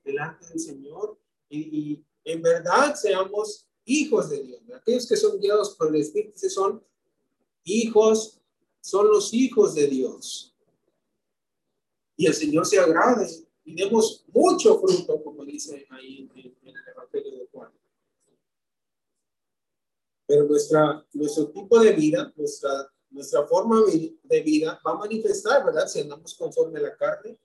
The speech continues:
o conforme a las obras, pero conforme a la carne o conforme al Espíritu. Nosotros, hermanos, dejémonos guiar por el Espíritu,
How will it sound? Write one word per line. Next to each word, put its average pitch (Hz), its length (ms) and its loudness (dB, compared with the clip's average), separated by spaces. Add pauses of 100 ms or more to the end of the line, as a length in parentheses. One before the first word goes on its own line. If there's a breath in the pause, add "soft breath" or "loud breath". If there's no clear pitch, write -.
(380)
o 160 560 -4 (340)
conforme 185 600 2 (360)
a 156 120 0
las 143 520 -2 (420)
obras, 151 840 -12 (120)
pero 143 220 -2
conforme 143 360 -4
a - 20 -8
la 147 140 -10
carne 156 280 2
o 202 120 -6
conforme 214 560 2
al 170 100 2
Espíritu. - 600 -4 (960)
Nosotros, 254 480 0
hermanos, 208 580 -2 (340)
dejémonos 226 640 4
guiar 247 380 -2 (2250)
por 170 160 0
el 165 60 0
Espíritu, 226 600 -2